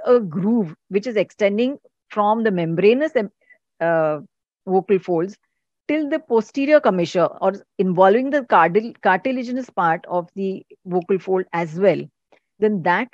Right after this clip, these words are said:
is a pseudosulcus vocalis. It's, why is it pseudosulcus? Because it's, it's an apparent sulcus because of this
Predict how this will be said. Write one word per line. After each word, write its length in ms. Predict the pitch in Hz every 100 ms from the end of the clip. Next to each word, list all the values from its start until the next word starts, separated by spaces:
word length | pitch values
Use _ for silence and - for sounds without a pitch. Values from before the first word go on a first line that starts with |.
| _
is 200 | 220 220
a 40 | 302
pseudosulcus 920 | - - 208 220 269 233 180 220 208
vocalis. 560 | 165 160 147 135 - _ _ _ _ _ _ _ _ -
It's, 420 | 247 - - _ _ _ _
why 300 | 185 185 226
is 160 | 277 269
it 100 | 294
pseudosulcus? 640 | - 233 240 247 233 277
Because 280 | 277 262 240 269
it's, 440 | 233 240 _ _ _ _ -
it's 120 | 196
an 120 | 233 -
apparent 400 | 269 240 277 285
sulcus 440 | 196 143 175 240
because 520 | 214 190 - 214 240 -
of 220 | 214 196
this 360 | 190 247 -